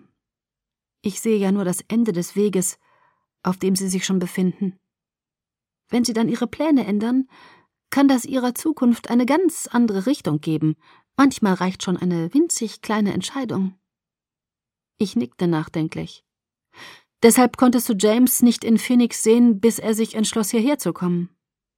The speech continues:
„Ja“, stimmte sie argwöhnisch zu. Und deshalb, spann ich den Gedanken weiter, konnte sie mich erst dann mit James im Spiegelsaal sehen, als ich mich entschlossen hatte, dorthin zu gehen.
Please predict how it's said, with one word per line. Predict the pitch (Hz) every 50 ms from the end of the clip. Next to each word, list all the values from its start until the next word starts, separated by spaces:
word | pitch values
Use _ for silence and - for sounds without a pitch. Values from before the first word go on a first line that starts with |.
| _ _ _ _ _ _ _ _
„Ja“, | _ - 254 226 208 214 247 302 - _ _ _ _ _ _ _ _ _ _ _ _ _ _ _ _ _ _ _ _ _ _ _ _ _
stimmte | - - - - 185 175 - 185
sie | 170 175 175 -
argwöhnisch | 170 175 170 - 175 170 170 170 170 - -
zu. | - - 180 175 175 - _ _ _ _ _ _ _ _ _ _ _ _ _ _ _ _ _ _ _ _ _ _ _ _ _ _ - - - - _ _ _ _ _ _ _ _ _ _ _ _
Und | - 208 196 190
deshalb, | 214 214 202 - 254 254 262 262 - - -
spann | - - - - 202 214
ich | 214 196
den | - 214 208 196
Gedanken | 196 180 196 196 208 - 214 220
weiter, | 196 202 208 214 208 233 220 214
konnte | - - 214 202 190 202 190
sie | 180 196 202
mich | 190 190 185 - -
erst | - 175 180 180 - -
dann | 165 170 208 226
mit | 226 220 226 -
James | 208 214 226 226 - -
im | - 214
Spiegelsaal | 190 - - - 240 214 226 220 208 202 202 208 214 196
sehen, | 202 214 226 226 220
als | - - 196 190 -
ich | - 208 185 -
mich | 214 208 -
entschlossen | - 190 190 - - 196 190 - 214 196
hatte, | 202 196 214
dorthin | 196 202 190 190 - _ -
zu | - - 156
gehen. | 147 160 156 151 156 156 151